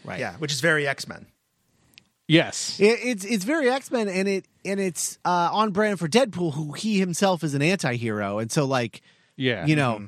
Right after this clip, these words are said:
Speaker 1: having people who are villains who turn out to not really be villains and, in fact, anti-heroes makes a lot of sense.
Speaker 3: I also love that s-,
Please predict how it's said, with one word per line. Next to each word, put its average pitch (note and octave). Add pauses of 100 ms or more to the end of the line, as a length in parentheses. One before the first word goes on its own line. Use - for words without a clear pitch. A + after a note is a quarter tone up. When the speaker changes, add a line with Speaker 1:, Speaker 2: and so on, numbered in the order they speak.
(100)
Speaker 1:
having G3
people F3
who E3+
are D3
villains D#3
who D3+
turn D#3
out D3
to C#3+
not C#3
really B2+
be C#3+
villains A#2+
and, A#2
in A2
fact, B2
anti-heroes A2 (180)
makes B2
a G#2+
lot E2+
of F#2
sense. - (460)
Speaker 3:
I G3
also C4
love G#3+
that G3
s-, -